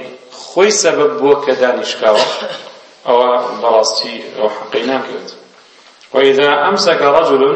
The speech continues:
وقتل آخر، قتل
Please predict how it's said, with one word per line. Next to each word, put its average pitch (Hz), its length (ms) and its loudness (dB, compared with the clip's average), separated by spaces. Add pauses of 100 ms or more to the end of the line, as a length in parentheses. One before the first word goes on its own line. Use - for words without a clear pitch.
(1700)
وقتل 147 520 4 (240)
آخر، 135 240 2 (1700)
قتل 160 300 -2